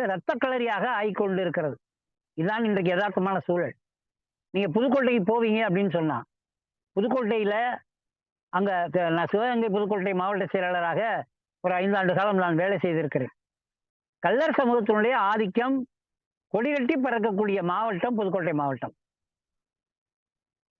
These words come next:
அங்கே சங்கம் விடுதியாக இருக்கலாம், அல்லது பல விடுதிகள் ஆகிறது என்ற பெயர்களாக இருக்கலாம், மங்களூர் என இருக்கலாம்,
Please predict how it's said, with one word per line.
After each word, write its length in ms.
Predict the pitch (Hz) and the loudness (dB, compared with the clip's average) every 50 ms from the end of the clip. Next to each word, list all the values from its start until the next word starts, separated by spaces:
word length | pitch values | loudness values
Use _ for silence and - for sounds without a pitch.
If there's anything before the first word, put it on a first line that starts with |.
| _ _ _ _ _ _ _ _ _ _ _ _ _ - | _ _ _ _ _ _ _ _ _ _ _ _ _ -4
அங்கே 340 | 143 156 185 185 196 202 208 208 214 - - - _ - - _ _ _ _ _ _ _ _ _ - _ _ _ | -2 -2 0 0 0 0 0 0 -2 -4 -8 -14 _ -20 -20 _ _ _ _ _ _ _ _ _ -20 _ _ _
சங்கம் 240 | - 175 196 214 208 | 0 0 2 2 2
விடுதியாக 360 | 202 190 180 190 185 175 165 170 | 2 4 4 4 4 2 2 2
இருக்கலாம், 400 | 160 - 175 175 190 196 185 185 - _ - _ _ _ _ - _ - _ _ _ _ - | 2 2 2 2 2 0 -2 -4 -6 _ -20 _ _ _ _ -20 _ -20 _ _ _ _ -2
அல்லது 220 | 185 190 190 185 180 151 - | 0 2 2 2 0 0 2
பல 100 | 175 185 208 | 2 2 4
விடுதிகள் 460 | 202 196 202 214 226 208 208 202 185 175 | 4 4 4 4 2 2 2 2 2 2
ஆகிறது 340 | 175 175 170 175 165 156 175 196 | 2 2 2 2 2 0 0 0
என்ற 160 | 180 175 165 170 156 180 | 0 0 0 0 0 0
பெயர்களாக 400 | 185 196 196 185 190 180 170 160 160 | -2 0 0 0 0 0 0 0 -2
இருக்கலாம், 420 | 156 - 170 165 175 185 190 185 160 - _ _ _ _ _ _ _ _ 147 | 0 0 0 0 0 0 0 -2 -4 -8 _ _ _ _ _ _ _ _ -2
மங்களூர் 380 | 156 180 208 202 214 220 202 196 | 0 2 2 2 2 2 2 2
என 140 | 185 175 175 165 165 170 | 2 2 2 2 2 2
இருக்கலாம், 440 | 165 165 143 175 160 170 175 180 175 | 0 0 0 0 0 0 0 -2 -4